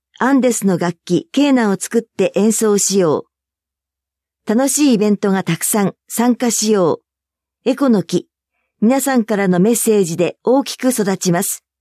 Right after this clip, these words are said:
野菜、お米の販売。無農薬で作りました。花苗配布。十六日土曜日のみ。軒先を花で飾りませんか？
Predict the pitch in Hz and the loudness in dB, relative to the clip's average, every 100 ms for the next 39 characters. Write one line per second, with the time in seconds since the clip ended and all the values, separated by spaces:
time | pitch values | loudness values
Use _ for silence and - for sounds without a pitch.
0 | _ _ _ _ _ 190 202 254 254 - | _ _ _ _ _ -2 0 0 0 0
1 | 175 254 247 240 208 196 196 175 170 - | -2 0 2 2 0 2 2 2 -2 -6
2 | _ _ _ _ _ 190 233 285 269 233 | _ _ _ _ _ 0 2 2 2 0
3 | 190 190 - 214 196 185 190 - - _ | -2 -2 -2 0 2 2 -2 -6 -10 _
4 | _ _ _ _ _ _ _ - 226 269 | _ _ _ _ _ _ _ 0 2 2
5 | 262 247 208 208 202 185 165 - _ _ | 2 0 0 0 -2 -2 -4 -6 _ _
6 | _ _ - 165 269 269 262 262 240 226 | _ _ -6 0 2 2 2 0 0 0
7 | 208 233 269 220 180 185 165 - _ _ | 0 2 2 2 2 2 0 -2 _ _
8 | _ _ _ 180 202 - 247 226 214 202 | _ _ _ -4 -2 -2 -4 -2 0 0
9 | - 196 240 247 202 180 185 220 226 220 | -2 0 0 0 -2 -2 0 2 2 2
10 | 226 196 185 | 0 0 -2